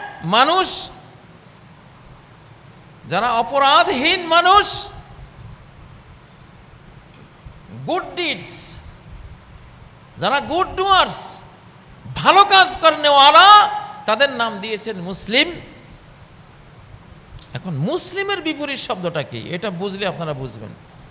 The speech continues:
যে ইমানদার না হওয়া মানে সে ক্রিমিনাল, সন্ত্রাসী, সে জঙ্গি। সে সন্ত্রাসী,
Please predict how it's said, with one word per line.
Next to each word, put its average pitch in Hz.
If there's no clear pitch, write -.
যে 160
ইমানদার 190
না 185
হওয়া 208
মানে 190
সে 185
ক্রিমিনাল, 123
সন্ত্রাসী, 160
সে 180
জঙ্গি। 151
সে 180
সন্ত্রাসী, 240